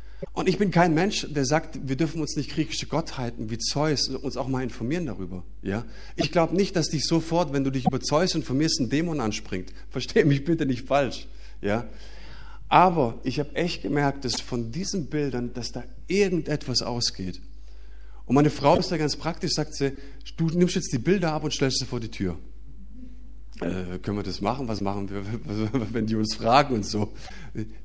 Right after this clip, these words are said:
Die Bilder waren dann weggeräumt übrigens, ja, aber nicht in unser Zimmer gebracht. Und, und wir beteten und dann war es heftig, als wir beteten und wir sagten dann, „Hey,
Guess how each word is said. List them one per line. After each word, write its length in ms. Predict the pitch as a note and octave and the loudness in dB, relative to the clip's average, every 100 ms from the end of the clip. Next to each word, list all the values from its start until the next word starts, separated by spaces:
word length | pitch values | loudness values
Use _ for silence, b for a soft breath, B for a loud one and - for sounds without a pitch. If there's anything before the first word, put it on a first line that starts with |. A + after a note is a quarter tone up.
| - | -6
Die 80 | A2 | 0
Bilder 300 | B2+ D#3+ A2+ | 2 2 0
waren 100 | G2 | 0
dann 140 | F#2+ | 0
weggeräumt 460 | D3+ C#3 F#2+ F#2 F#2+ | -2 -2 -2 -2 -4
übrigens, 580 | F#2 F#2+ F2+ F2 - - | -6 -4 -4 -6 -8 -4
ja, 240 | G#2 A2+ - | -2 -4 -4
aber 240 | - A2 A#2 | -2 2 2
nicht 120 | B2 | 2
in 80 | A#2 | 2
unser 180 | A#2 | 0
Zimmer 240 | A2+ F#3+ F#3 | 2 2 4
gebracht. 380 | A#2 - G2 - - B B B B B | 0 -2 -4 -6 -10 B B B B B
Und, 220 | D3+ D3+ | 4 6
und 240 | D3+ D3+ - - | 2 -2 -2 -2
wir 260 | C#3 C#3 C#3+ | 4 4 6
beteten 720 | G3 B3 G3 - C#3 E3 - B B B | 2 2 -2 -2 -2 -4 -6 B B B
und 120 | B2 | 0
dann 140 | D#3 F#3 | 0 0
war 120 | F#3+ | 0
es 160 | F#3 | 0
heftig, 400 | G3 F#3+ - A#2+ | 0 -2 -4 -2
als 120 | - - | 0 0
wir 60 | |
beteten 520 | A#2+ G3 G#3 C#3+ - C3 | 0 0 0 -2 -2 -2
und 120 | B2+ | 0
wir 80 | A#2 | 2
sagten 440 | E3 F#3 - G#2+ | 0 0 -4 -2
dann, 120 | A#2 | 0
„Hey, 360 | C3 D#3+ C3+ | 0 0 -2